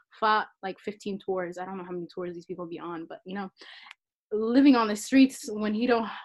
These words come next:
when he should be living in a lavish life, he or she risked their life, um, to fight for a flag that doesn't even represent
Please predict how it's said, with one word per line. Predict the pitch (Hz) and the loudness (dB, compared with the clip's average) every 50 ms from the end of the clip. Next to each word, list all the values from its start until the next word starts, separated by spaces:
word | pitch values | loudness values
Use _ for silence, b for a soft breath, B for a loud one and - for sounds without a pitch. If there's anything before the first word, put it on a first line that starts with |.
| B - | B -8
when | 233 226 233 | -6 -4 -4
he | 196 240 240 | -2 -2 -2
should | - - 247 202 | 0 -2 -4 -2
be | 214 226 220 214 208 196 - - | -2 -2 -2 -2 -2 -4 -6 -8
living | 214 220 233 247 247 247 226 | -6 -2 0 0 0 0 0
in | 208 | 0
a | 190 185 | 0 2
lavish | 185 196 208 233 240 233 - - | 2 4 4 4 4 2 0 2
life, | 220 208 220 214 214 214 214 - _ _ | 2 2 4 4 2 2 0 -2 _ _
he | - 247 277 | 2 6 6
or | 277 247 | 6 6
she | - - 254 240 | 4 0 -2 0
risked | 190 214 240 233 - | 2 2 0 0 2
their | 226 220 220 | 0 2 2
life, | 208 214 214 214 214 214 220 214 214 _ B B B B B B B - | 4 4 4 6 6 4 4 2 0 _ B B B B B B B -8
um, | 214 202 202 202 196 185 185 180 - - - _ _ _ _ _ _ - | -4 -2 -2 0 -2 -4 -6 -8 -14 -16 -18 _ _ _ _ _ _ -14
to | - 208 | -12 -4
fight | - 254 233 233 240 - | 0 2 2 2 2 2
for | - 226 220 208 - 214 | 2 2 2 2 2 -2
a | 220 208 | -4 -6
flag | - - 220 214 226 220 214 202 202 208 208 | -4 2 4 6 6 6 6 4 2 -2 -4
that | 208 202 | -2 0
doesn't | 208 226 226 214 | 0 0 -2 -2
even | 208 208 202 | -4 -2 -2
represent | 196 190 196 202 196 202 190 | -2 -2 -4 -4 -4 -4 -6